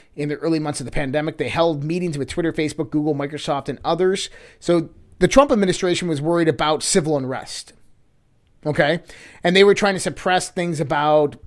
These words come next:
toilet paper shortages and this type, this type of stuff. The Biden administration was concerned about vaccine-related information in anti-vaxxer accounts, like former New York Times reporter Alex Berenson.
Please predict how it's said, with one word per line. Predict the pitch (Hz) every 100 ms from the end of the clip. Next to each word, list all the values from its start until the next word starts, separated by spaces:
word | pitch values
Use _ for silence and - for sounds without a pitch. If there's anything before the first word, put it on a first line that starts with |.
| -
toilet | 175 160 135
paper | 147 135
shortages | - 135 120 113 104
and | 120
this | -
type, | - -
this | -
type | 117 -
of |
stuff. | - - - _ _ _ _ _ _ - - - - _
The | 160
Biden | 131 196 339
administration | 262 180 - 160 151
was | 147
concerned | - 147 - 170 170 160
about | 147 123 120
vaccine-related | 151 185 - 202 185 185 156 147 143 151 143 - _
information | 165 160 151 139 156 - 127
in | 117 131
anti-vaxxer | - 156 160 180 165 135 139 143 135
accounts, | 117 - 175 117 107 - - - -
like | 147 143
former | 180 170 160
New | 156
York | 160 151
Times | 160 151
reporter | 131 160 151 151
Alex | 147 151 143 143
Berenson. | 127 147 165 139 - 85